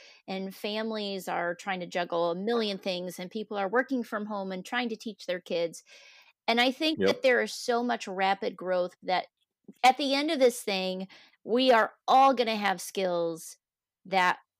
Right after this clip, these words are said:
Speaker 1: we would not have had without being kind of, you know, it's baptism by fire. You just, you're thrown into it.
Speaker 2: In a way, that side of it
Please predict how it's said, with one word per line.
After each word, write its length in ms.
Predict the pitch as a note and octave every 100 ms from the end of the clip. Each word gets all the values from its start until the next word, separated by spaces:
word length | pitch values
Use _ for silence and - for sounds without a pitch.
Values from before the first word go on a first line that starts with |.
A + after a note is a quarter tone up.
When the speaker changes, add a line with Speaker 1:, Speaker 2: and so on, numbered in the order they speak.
| _
Speaker 1:
we 240 | F3+ A3+ B3
would 320 | G3 B3 A#3+
not 300 | A3+ G#3 G3+
have 180 | A3 F#3+
had 760 | G3+ A3+ G3+ C#3+ B2 D#3 -
without 440 | F#3+ F#3+ G3 F#3 -
being 380 | G3+ F#3+ F#3
kind 240 | F3+ G3+ F#3
of, 140 | F3 - -
you 160 | G3
know, 160 | F3 E3+ -
it's 140 | -
baptism 680 | - G3 - A3+ F#3 G3+ F3
by 160 | E3+
fire. 460 | E3+ - A#3 F3 E3
You 240 | E3 E3+ E3
just, 280 | F3 -
you're 100 | -
thrown 480 | F3 - A3 A3 G#3+
into 400 | D#4+ G4+ F#3+ -
it. 180 | - - - _ _ _ _ _ _ _ -
Speaker 2:
In 100 | C#3+
a 80 | B2
way, 200 | C3 C#3+
that 340 | G#2 A2+ E3
side 320 | - E3+ E3
of 120 | F3+ G#3
it 180 | B3+